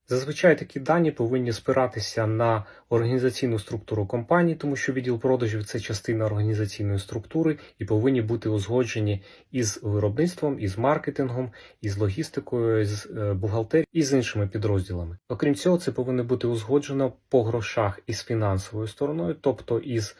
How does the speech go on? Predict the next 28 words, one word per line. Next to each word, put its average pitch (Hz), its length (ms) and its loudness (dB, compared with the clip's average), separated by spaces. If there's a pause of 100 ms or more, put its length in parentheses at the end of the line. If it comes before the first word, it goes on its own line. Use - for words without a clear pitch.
(160)
виручкою, 107 520 -2
яку 143 480 0
повинен 120 400 -2
приносити 113 560 -2
відділ 107 580 -2
продажів. 101 480 0 (420)
Це - 160 2
не 160 100 4
складний, 165 460 2
але 147 220 4
доволі 135 380 4
місткий 120 520 -2
розрахунок. 101 720 -4 (360)
Але 160 240 6
для 156 120 4
простоти 156 460 0
експерименту 185 600 0
ми 135 180 4
з 135 60 -6
вами 135 280 0
прорахуємо 131 720 2 (200)
мінімальну 123 540 4
модель 110 380 2 (240)
відділу 107 340 -2
продажів, 165 480 0
мінімальну 117 420 2
структуру, 165 500 0
яка 123 440 2